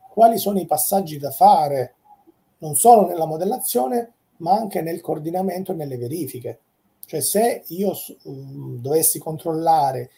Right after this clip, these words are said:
il modello impiantistico fatto da un collaboratore esterno o di un, da un altro studio che è nel raggruppamento,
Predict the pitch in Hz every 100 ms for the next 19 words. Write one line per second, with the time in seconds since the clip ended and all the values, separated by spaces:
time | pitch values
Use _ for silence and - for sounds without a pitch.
0 | _ - 123 127 165 185 147 156 - -
1 | 170 - - 120 117 156 156 - 117 139
2 | 147 - 131 127 139 143 139 - - 151
3 | 143 120 117 113 113 123 139 120 131 143
4 | - 120 - 143 147 127 117 131 135 127
5 | 117 127 123 127 180 180 127 127 190 -